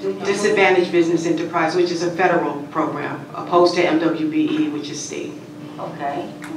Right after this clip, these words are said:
Speaker 1: So can you explain how you were able to exceed the goals of the, uh, for the other program?
Speaker 2: Well, with the D B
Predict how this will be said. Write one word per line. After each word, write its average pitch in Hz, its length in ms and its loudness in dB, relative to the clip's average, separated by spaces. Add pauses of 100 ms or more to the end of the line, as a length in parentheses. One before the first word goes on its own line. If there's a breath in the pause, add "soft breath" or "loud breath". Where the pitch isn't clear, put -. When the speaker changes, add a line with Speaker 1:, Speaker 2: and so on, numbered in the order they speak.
(460)
Speaker 1:
So 170 420 0
can 180 140 -2
you 175 100 0
explain 190 420 -4
how 180 360 0
you 180 80 0
were 175 140 2
able 165 300 0
to 175 260 -4
exceed 175 480 -2
the - 240 -12
goals 170 380 0
of 170 80 -4
the, 160 240 -6 (320)
uh, 165 180 -6
for 175 80 -6
the 165 180 -4
other 170 120 -4
program? 190 580 -6 (1300 loud breath)
Speaker 2:
Well, 233 200 6
with 240 160 2
the 202 380 -2
D 240 160 0
B 247 60 2